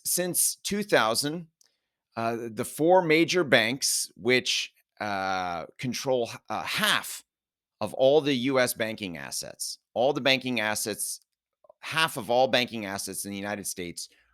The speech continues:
are controlled by four banks. Uh, J P Morgan Chase,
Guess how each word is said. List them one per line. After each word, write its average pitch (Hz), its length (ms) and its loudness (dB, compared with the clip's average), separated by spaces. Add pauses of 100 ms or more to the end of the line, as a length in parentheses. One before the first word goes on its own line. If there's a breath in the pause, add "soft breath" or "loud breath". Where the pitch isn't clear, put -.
(140)
are 110 80 -4
controlled 120 400 -4
by 98 140 0
four 101 240 -2
banks. - 540 -10 (680)
Uh, - 120 -20
J 98 240 -4
P 101 180 -10
Morgan 90 380 -6
Chase, 147 640 4